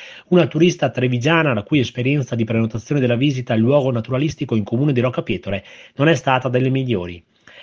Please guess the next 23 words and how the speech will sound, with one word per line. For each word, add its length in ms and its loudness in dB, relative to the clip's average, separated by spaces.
"Con 160 2
i 80 2
tredici 380 2
milioni 320 2
di 80 2
euro 340 4
che 100 -12
sono 180 -4
stati 200 -2
spesi 440 0
per 120 -4
la 60 -4
sistemazione 500 -4
del 140 0
sito", 360 -2
continua, 540 0
"si 160 -16
poteva 300 6
fare 200 4
un 160 4
sito 280 0
internet 580 0
migliore". 520 -4